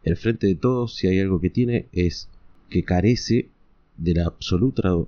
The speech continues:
doctrina del peronismo. Y sabemos muy bien que quien comanda hoy en día el, las riendas del, del gobierno, Alberto Fernández,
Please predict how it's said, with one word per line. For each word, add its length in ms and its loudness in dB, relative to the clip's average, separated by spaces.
doctrina 680 -2
del 120 0
peronismo. 520 -2
Y 100 0
sabemos 440 -2
muy 180 -6
bien 220 -8
que 500 0
quien 480 0
comanda 440 0
hoy 120 2
en 120 -2
día 220 0
el, 260 -2
las 200 -2
riendas 380 -2
del, 320 -2
del 200 -2
gobierno, 600 0
Alberto 800 -2
Fernández, 680 -2